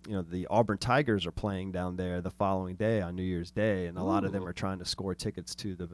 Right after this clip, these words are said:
Speaker 1: the Panthers game to come represent their, uh, Tigers number two jersey. So that'd
Speaker 2: Any
Speaker 1: be, that'd be fun.
Speaker 2: Any famous Panthers went to Auburn, or?
Speaker 1: Yeah, just a couple.
Speaker 2: Yeah,
Speaker 1: Well,
Speaker 2: couple.
Speaker 1: one specifically.
Speaker 2: Right, yeah, one specifically.
Speaker 1: So, um,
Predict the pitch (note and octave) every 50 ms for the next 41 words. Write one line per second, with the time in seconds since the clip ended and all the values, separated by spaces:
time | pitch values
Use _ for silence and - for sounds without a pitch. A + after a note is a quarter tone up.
0 | E2+ - F#2 F2 - - C#3 C#3+ - G2+ F2 F#2 F2+ E2+ E2+ E2+ E2+ F2+ - -
1 | - G#2+ F#2+ G2 G2 F#2 - F2+ E2+ F#2+ F#2 F2+ - F#2+ F#2 F#2 F2+ F2+ F2 F2
2 | E2+ - - F#2+ F#2 G2 F#2 F#2+ F2+ F2+ G#2 G2+ F#2+ F2+ F2+ F2 - C3+ C#3 D3
3 | C3+ F#2+ D#2+ D2+ D#2 D2+ C#2 D2+ - - - D3+ E3 F#3 F#3+ F#3+ F#3+ - - -
4 | - - - - F#3+ F3 B2 - - E2 E2+ G2+ C3 D#3+ D#3+ - - C3 D3 D3+
5 | C3+ - B2 B2+ C#3 D3 - - - B2+ D#3+ E3 A#3 B3 A#3 - G3 G3 G3 G#3
6 | - - G#3 A3 C4+ C4 B3+ A#3+ G#3+ E3+ D3+ D3+ D3+ D3+ D3 - - - - G3
7 | - A#3 - G#2 - C#3 - G#2+ - - E2 F2 A2 A2+ B2 A#2 - C3 B2 A#2
8 | A2+ - - D3 D3+ D3+ D3 - - - - G2+ A2+ B2 B2+ C3+ G#2+ B2 A#2+ A2+
9 | A2+ A#2 A#2+ A#2 - - A2 - A#2 A#2+ B2 C#3 C#3 C3+ - - - D3+ C#3+ C3+
10 | C3 B2+ B2 B2 A#2+ A2+ G#2+ G#2 G2+ G#2+